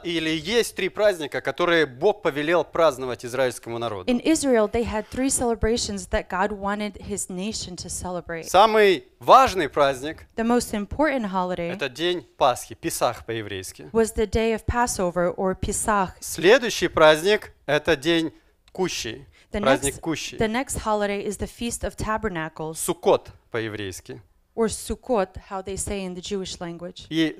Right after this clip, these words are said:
Speaker 1: третий из этих трех праздников, который Бог повелел евреям праздновать,
Speaker 2: And the third one of these celebrations that God wanted them to celebrate
Speaker 1: собираясь в Иерусалиме,
Speaker 2: when they, uh, gather in
Speaker 1: это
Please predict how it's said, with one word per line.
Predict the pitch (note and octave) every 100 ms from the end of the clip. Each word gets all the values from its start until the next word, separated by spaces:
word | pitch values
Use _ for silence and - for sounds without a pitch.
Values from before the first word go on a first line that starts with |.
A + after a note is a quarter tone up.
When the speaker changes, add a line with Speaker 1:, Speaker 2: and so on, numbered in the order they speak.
| _
Speaker 1:
третий | E3 A3 B3 F#3+ B2 -
из | C3+ -
этих | - D3 D#3
трех | - F3 -
праздников, | - F3 A#2+ G#2+ A2+ -
который | A#2+ C#3 C#3
Бог | C3 F#3 -
повелел | D3+ D3+ D#3+ D#3+
евреям | D3+ C3 D3+ B2+ A2
праздновать, | - D#3 B2 A2 G#2 G#2+ A#3
Speaker 2:
And | A3+
the | G#3+
third | - C#4 C4+
one | A3 G3
of | F#3
these | G#3 G#3
celebrations | - - G#3+ G3+ G#3 G#3+ - F#3+ F3+ -
that | F3
God | - G3 F#3
wanted | G3 G3 G3 E3+
them | F3+
to | -
celebrate | F3+ - G3 F#3 E3 D#3
Speaker 1:
собираясь | B2+ D3+ D3+ C3+ -
в |
Иерусалиме, | B2 B2 - D3+ E3+ G#3 C#3+ A2+ _ _ -
Speaker 2:
when | G#3+ G#3 G#3 G3+
they, | G3 G3 F#3+ - -
uh, | F#3
gather | G3+ A3 F#3+
in | F3
Speaker 1:
это | E3+